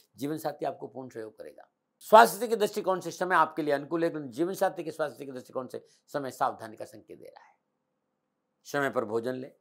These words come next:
दैनिक दिनचर्या का ध्यान रखें। विद्यार्थियों के लिए विशेष रूप से एजुकेशन और कैरियर को लेकर ये सूर्य का राशि परिवर्तन लाभ और सफलता का संकेत है। अपने विषय को लेकर आप स्पष्ट रहेंगे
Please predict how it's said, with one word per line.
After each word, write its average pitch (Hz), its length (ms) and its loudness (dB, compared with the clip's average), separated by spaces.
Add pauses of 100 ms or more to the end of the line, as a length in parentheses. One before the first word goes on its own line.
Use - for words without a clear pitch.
(540)
दैनिक 131 320 -2
दिनचर्या 131 320 -6
का 123 100 -2
ध्यान 117 320 -10
रखें। - 220 -18 (200)
विद्यार्थियों 262 580 12
के 226 140 2
लिए 196 460 2 (320)
विशेष 196 480 0
रूप 208 160 0
से 175 180 0
एजुकेशन 185 640 0
और 165 220 -2
कैरियर 175 340 4
को 160 140 -4
लेकर 151 300 -2 (460)
ये 180 600 12
सूर्य 196 360 -2
का 170 120 6
राशि 151 320 6
परिवर्तन 139 480 -6 (340)
लाभ 135 260 8
और 135 80 4
सफलता 123 420 -8
का 110 60 -14
संकेत 98 320 -14
है। - 100 -20 (180)
अपने 139 260 -6
विषय 135 340 -4
को 175 120 -6
लेकर 147 200 0
आप 135 160 0
स्पष्ट 127 320 -8
रहेंगे 151 220 -6